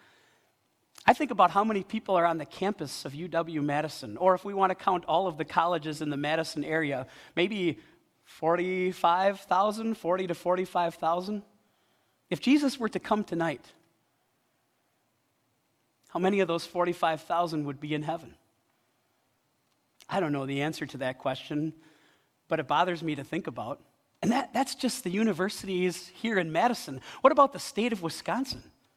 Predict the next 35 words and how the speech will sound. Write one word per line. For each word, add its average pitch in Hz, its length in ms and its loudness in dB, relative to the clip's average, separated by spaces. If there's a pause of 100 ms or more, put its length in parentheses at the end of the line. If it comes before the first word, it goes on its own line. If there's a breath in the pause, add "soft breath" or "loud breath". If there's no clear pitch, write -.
(1200)
What 240 120 10
about 247 300 6 (420)
our 143 100 -2
country? - 600 -2 (680)
What 254 120 6
about 285 180 8
the 180 60 -6
seven 262 560 2
billion 226 580 2
people 220 440 0
in 175 140 0
our 175 180 6
world? 226 440 -8 (1600)
It's - 100 -14
sad 226 280 0
to 165 60 -6
think - 240 -2
about, 139 280 -2
isn't 180 200 -2
it? 277 120 2
It's - 120 -12
kinda 254 200 2
scary 277 480 0
to 160 100 -4
think 160 240 -2
about 160 320 6 (640 loud breath)
the 185 400 2 (100)
massive 208 800 4 (200)
job 202 480 8
it 185 100 -4
is 190 340 -2
to 208 160 -4
make 202 220 2
sure 240 320 2
that 190 240 4